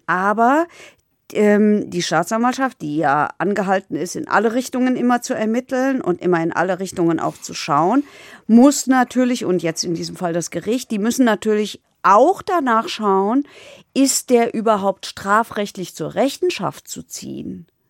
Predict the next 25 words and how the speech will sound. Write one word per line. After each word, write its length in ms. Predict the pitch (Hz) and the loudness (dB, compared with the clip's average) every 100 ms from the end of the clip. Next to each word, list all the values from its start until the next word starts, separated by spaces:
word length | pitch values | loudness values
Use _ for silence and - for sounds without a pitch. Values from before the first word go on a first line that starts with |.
| _ | _
Also 260 | 175 202 202 | 0 2 2
auch 140 | 151 | 0
dafür 240 | - 285 339 | -2 -4 -2
brauchst 300 | 160 147 - | 0 -2 -2
du 40 | |
ja 60 | 131 | -6
den 160 | 143 | -6
Sachverständigen. 960 | 143 147 - 147 - - 131 143 151 - _ _ - _ | -6 -8 -8 -12 -8 -6 -6 -6 -6 -8 _ _ -20 _
Ist 200 | - 240 | -2 2
er 100 | 226 | 4
so 140 | 202 254 | 4 2
verrückt, 440 | 277 247 240 254 | 2 2 2 2
dass 140 | 220 - | -4 0
der 140 | 208 | -2
überhaupt 300 | 196 202 - | 2 0 0
nicht 280 | 196 - - 175 | -10 -10 -14 -6
sieht, 380 | 226 294 330 | 2 4 4
was 160 | 175 175 | -2 -4
er 100 | 170 | -4
da 200 | 156 151 | -2 -2
tut? 680 | - 156 151 311 - - _ _ _ _ _ _ _ _ _ _ _ _ | -4 -6 -4 -4 -6 -20 _ _ _ _ _ _ _ _ _ _ _ _
Auf 140 | - 180 | -10 -6
der 160 | 175 | 0
einen 160 | 175 240 | 0 2
Seite. 380 | 247 269 277 | 4 4 2